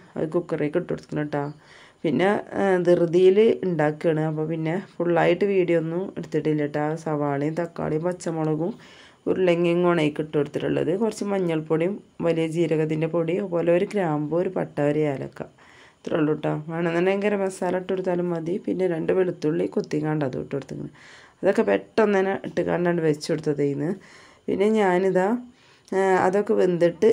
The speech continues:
ഇറക്കിയിരിക്കണം കേട്ടോ. ഒരു രണ്ട്, അഞ്ച്, നാല് വിസിലടിച്ചിട്ട് കൊണ്ട് ഇറക്കി വെച്ചിരിക്കണ്. ആ, ഇക്കാക്ക് അപ്പോൾ ഗോതമ്പ് ദോശ മതി എന്ന് പറഞ്ഞിട്ട് അപ്പോൾ, ഏ, ഇക്കാക്കുള്ള ചായയാണ് ആദ്യക്ക് വെക്കണത്. പക്ഷേ ഞങ്ങൾ ചായ അടിക്കുമ്പോഴത്തേന്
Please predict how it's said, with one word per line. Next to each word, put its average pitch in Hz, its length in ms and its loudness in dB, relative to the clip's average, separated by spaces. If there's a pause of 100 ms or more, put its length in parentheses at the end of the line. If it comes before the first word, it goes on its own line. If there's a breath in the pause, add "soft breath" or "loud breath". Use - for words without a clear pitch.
(120)
ഇറക്കിയിരിക്കണം 175 680 -4
കേട്ടോ. 156 220 -4 (140)
ഒരു 175 160 -2
രണ്ട്, 165 260 0 (240)
അഞ്ച്, 165 280 -2 (120)
നാല് 160 320 0
വിസിലടിച്ചിട്ട് 185 840 -2 (140)
കൊണ്ട് 180 260 -2
ഇറക്കി 156 300 -4
വെച്ചിരിക്കണ്. 147 440 -4 (600 loud breath)
ആ, - 80 -6 (220)
ഇക്കാക്ക് 190 480 0 (160)
അപ്പോൾ 190 280 0 (100)
ഗോതമ്പ് 165 520 0
ദോശ 175 280 4
മതി 156 300 0
എന്ന് 156 140 -2
പറഞ്ഞിട്ട് 151 240 -4
അപ്പോൾ, 156 260 -4 (580 loud breath)
ഏ, 185 120 -6 (100)
ഇക്കാക്കുള്ള 185 640 0 (540)
ചായയാണ് 175 680 2 (220)
ആദ്യക്ക് 160 400 -4
വെക്കണത്. 151 460 -4
പക്ഷേ 175 260 -4
ഞങ്ങൾ 165 300 0
ചായ 208 200 0
അടിക്കുമ്പോഴത്തേന് 180 720 0